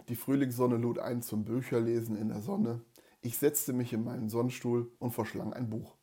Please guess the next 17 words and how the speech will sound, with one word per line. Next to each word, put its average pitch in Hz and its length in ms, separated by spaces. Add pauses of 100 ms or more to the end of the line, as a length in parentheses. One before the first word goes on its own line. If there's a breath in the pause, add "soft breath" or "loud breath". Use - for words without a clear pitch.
(380)
das 117 160
ich 113 80
vor 110 140
kurzem 151 400
auf 120 160
meinen 113 260
Schreibtisch - 460
bekommen - 440
habe. 104 220 (960 loud breath)
Der 113 120
Titel 170 320
war 123 100
vielversprechend 151 880
und 120 220
die 113 60
hundertsechzig 127 640
Seiten 123 460